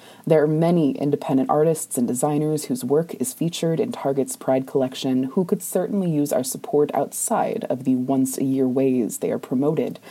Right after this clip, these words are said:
by department stores and other companies. This feels like a proper time to promote the Makers Market that the Midwest Institute for Sexuality and Gender Diversity launched as part of our annual conference. We started this queer Etsy, but in-person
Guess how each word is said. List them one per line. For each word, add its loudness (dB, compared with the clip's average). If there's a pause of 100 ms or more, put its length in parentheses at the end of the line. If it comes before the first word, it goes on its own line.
(240)
by 4
department 0
stores -2
and 2
other -6
companies. -6 (560)
This 4
feels 2
like 4
a 4
proper 2
time 0
to -2
promote 2
the 0
Makers 0
Market -6
that -2
the 0
Midwest 2
Institute -2
for -6
Sexuality 0
and 2
Gender 0
Diversity 0
launched 0 (320)
as -2
part 4
of 6
our 4
annual 2
conference. -10 (280)
We 2
started 4
this -2
queer 4
Etsy, 2
but 2
in-person 0